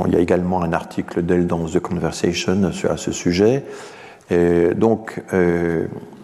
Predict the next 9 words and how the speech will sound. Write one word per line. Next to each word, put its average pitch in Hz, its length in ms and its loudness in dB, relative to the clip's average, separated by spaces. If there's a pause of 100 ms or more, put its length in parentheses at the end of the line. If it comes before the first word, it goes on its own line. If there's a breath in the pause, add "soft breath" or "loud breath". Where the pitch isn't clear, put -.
(300)
une 110 180 4
commission, 160 840 0
euh, 90 380 0 (320)
prévue 117 300 4
par 92 140 0
le 87 80 0
traité 95 260 -2
de 80 80 -2
Versailles 135 760 0